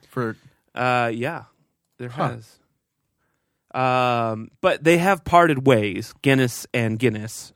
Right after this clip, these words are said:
Speaker 2: Book of World Records.
Speaker 1: Okay.
Speaker 2: But I just, uh, I, I, I never made that connection until I realized that Duff, which is the beer on,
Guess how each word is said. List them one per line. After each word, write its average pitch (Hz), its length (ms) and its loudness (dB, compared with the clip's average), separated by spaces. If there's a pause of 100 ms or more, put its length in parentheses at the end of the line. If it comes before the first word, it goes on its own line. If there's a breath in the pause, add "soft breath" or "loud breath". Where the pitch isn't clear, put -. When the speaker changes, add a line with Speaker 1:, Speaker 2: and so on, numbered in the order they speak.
Speaker 2:
Book 120 200 -10
of 117 100 -10
World 113 220 -4
Records. 107 520 -8
Speaker 1:
Okay. 131 380 -2 (120)
Speaker 2:
But 131 240 4 (280)
I 147 120 4
just, 147 320 -2
uh, 143 180 4 (400 soft breath)
I, 170 180 6 (300)
I, 175 60 0
I - 20 2
never 180 240 0
made 170 220 0
that 139 180 2
connection 156 540 -4
until 127 400 2
I 120 100 4
realized 127 560 4
that 120 220 -2 (300 soft breath)
Duff, 127 420 6
which 131 160 -2
is 117 180 -2
the 107 120 -6
beer 123 540 6
on, 110 440 2